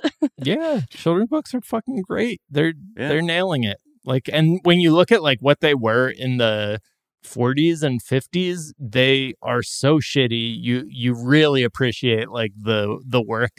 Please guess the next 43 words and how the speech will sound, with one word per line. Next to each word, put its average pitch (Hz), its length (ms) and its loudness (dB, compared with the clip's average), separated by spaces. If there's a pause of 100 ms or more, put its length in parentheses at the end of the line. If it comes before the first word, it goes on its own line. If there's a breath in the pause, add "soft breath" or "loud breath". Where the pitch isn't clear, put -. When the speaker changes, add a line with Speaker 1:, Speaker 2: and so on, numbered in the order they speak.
(100)
Speaker 2:
that 117 240 -2 (160)
Doctor 113 400 -4
Seuss 120 420 -2
did 107 260 -8
because 113 360 -6
they're, 113 260 -2 (600 soft breath)
you 117 160 -4
know, 101 160 -2
what, 127 340 0
one 131 200 0
of 113 180 -4
the 110 420 0
books 127 340 -6
that's - 260 -6
still 143 240 0
around 110 360 -4
just 110 160 -12
because 110 360 -6
of, 101 160 -10
like, 104 260 -6
sheer 117 380 -2
inertia, 107 680 -2
because 107 300 -4
I 107 80 -4
think 107 140 -8
it 104 40 -8
was, 104 160 -10
like, 107 200 -6
the 104 160 -4
only 107 340 -6
children's 113 520 -6
book 156 280 -2
for 131 440 -4 (460)
hundreds 127 460 0
of 113 140 0
<laughs> - 180 0
years 143 260 2
was, 123 300 -6 (400 soft breath)
it's - 180 -4
like, 117 180 2 (400)
"Pat 151 260 2 (120)
the 180 100 0
cat." 208 360 0